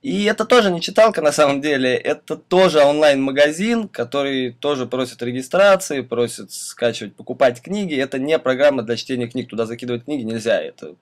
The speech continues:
магазин. То есть вот из этого всего, м, надо сказать, ничего особенно полезного нет. Вот в центре браузер можно вызвать.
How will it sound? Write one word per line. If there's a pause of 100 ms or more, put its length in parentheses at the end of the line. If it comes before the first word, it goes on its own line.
магазин. (1160)
То
есть
вот
из
этого
всего,
м,
надо
сказать,
ничего
особенно
полезного
нет.
Вот (280)
в
центре
браузер
можно
вызвать.